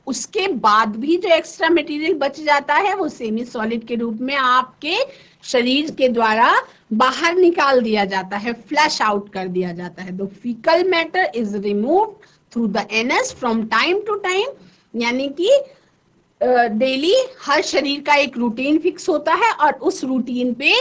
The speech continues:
जो ये fecal matter होता है, जो आपका waste material होता है, जो शरीर के लिए उपयोगी नहीं है, इस प्रकार के पदार्थों को शरीर के द्वारा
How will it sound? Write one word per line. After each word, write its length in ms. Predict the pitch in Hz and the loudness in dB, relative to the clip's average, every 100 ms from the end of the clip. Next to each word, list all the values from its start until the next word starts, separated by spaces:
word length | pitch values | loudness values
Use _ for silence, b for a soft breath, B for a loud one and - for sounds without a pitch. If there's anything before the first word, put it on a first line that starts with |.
| 523 b b b | -2 b b b
जो 280 | 214 208 359 | -4 2 4
ये 180 | 370 370 | 6 4
fecal 460 | 415 240 220 233 233 | 0 -10 -2 0 2
matter 340 | 214 208 - | 2 0 -6
होता 320 | - 262 254 | -2 -2 2
है, 280 | 285 349 392 | 0 2 0
जो 120 | 277 | -2
आपका 420 | 247 220 220 254 | 0 0 0 0
waste 540 | 240 214 285 370 508 381 | 0 2 0 0 -2 -2
material 480 | 359 339 302 311 311 | -2 -2 -6 -2 0
होता 320 | 320 294 311 | -2 0 2
है, 120 | 415 | 0
जो 100 | 285 | 0
शरीर 440 | - 247 220 240 233 | -6 -4 -2 -4 -4
के 160 | 247 | -4
लिए 160 | 240 262 | 0 0
उपयोगी 600 | 262 226 233 226 226 277 | -2 -4 -2 -2 0 0
नहीं 480 | 233 214 240 311 320 | 0 0 -2 -2 0
है, 480 | 349 453 - - _ _ | 0 0 -2 -20 _ _
इस 180 | 440 508 | 0 0
प्रकार 460 | - 277 262 233 233 | 0 -6 2 2 2
के 120 | 226 | -2
पदार्थों 580 | 220 202 202 202 208 269 | -2 -2 0 -2 -4 -6
को 140 | 339 | -4
शरीर 440 | 359 269 202 220 220 | -6 -4 -2 -2 -2
के 140 | 226 | -4
द्वारा 460 | 208 202 202 233 | -2 -2 0 4